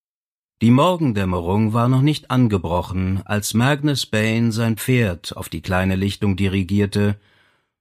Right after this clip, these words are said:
und über den Tod nachdachte. In letzter Zeit ließ er sich nur selten in Idris blicken.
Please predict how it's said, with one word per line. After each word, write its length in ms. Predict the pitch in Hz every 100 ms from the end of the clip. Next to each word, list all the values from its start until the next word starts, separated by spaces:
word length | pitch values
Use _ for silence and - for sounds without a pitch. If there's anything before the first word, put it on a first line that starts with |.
| _
und 160 | - 95
über 160 | 98 107
den 180 | 113
Tod 320 | 113 117 85 -
nachdachte. 800 | 67 - - - - - - - _ _ _ _ _ _ _ _ _ _
In 120 | - 123
letzter 360 | 147 - 151
Zeit 340 | - 143 143 135
ließ 180 | 131
er 100 | 131
sich 180 | 113 113
nur 160 | 117 110
selten 400 | 110 120 117 85
in 140 | 78
Idris 420 | - 85 - -
blicken. 460 | - 78 - 110 101